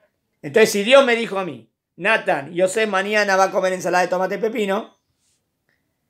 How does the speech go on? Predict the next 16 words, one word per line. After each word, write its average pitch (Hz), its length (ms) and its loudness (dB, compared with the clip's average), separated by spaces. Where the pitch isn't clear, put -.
en 147 160 -2
ese 160 180 0
momento, 190 720 4
eh, 143 480 -8
Joseph 175 400 2
no 175 160 0
puede 175 520 0
no 175 300 4
comer 165 420 -4
tomate 143 300 -8
y - 20 -14
pepino. 107 400 -18
No 190 180 2
puede. 180 340 8
Y 185 60 -6
lo, 214 100 4